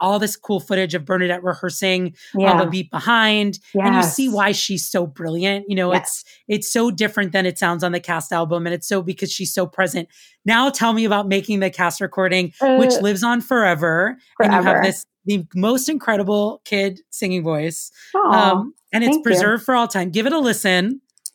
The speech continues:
Speaker 1: if you haven't in a minute. And you'll be like, "Oh my God, I'm so good." But
Speaker 2: I'm so
Speaker 1: tell
Speaker 2: good. What
Speaker 1: You
Speaker 2: happened?
Speaker 1: are
Speaker 2: No.
Speaker 1: so good.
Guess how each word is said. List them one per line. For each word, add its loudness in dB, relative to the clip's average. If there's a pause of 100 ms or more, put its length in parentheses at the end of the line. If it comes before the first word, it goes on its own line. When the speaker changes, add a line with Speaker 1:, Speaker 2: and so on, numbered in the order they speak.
(160)
Speaker 1:
if -2
you 2
haven't 2
in 0
a -2
minute. -4 (140)
And 0 (420)
you'll 0
be 0
like, 0 (140)
"Oh -6
my -8
God, -4
I'm -2
so -6
good." -8 (280)
But 6
Speaker 2:
I'm 6
so 0
Speaker 1:
tell 4
Speaker 2:
good. 0
What 2
Speaker 1:
You -6
Speaker 2:
happened? -2
Speaker 1:
are -6
Speaker 2:
No. 2
Speaker 1:
so 0
good. 2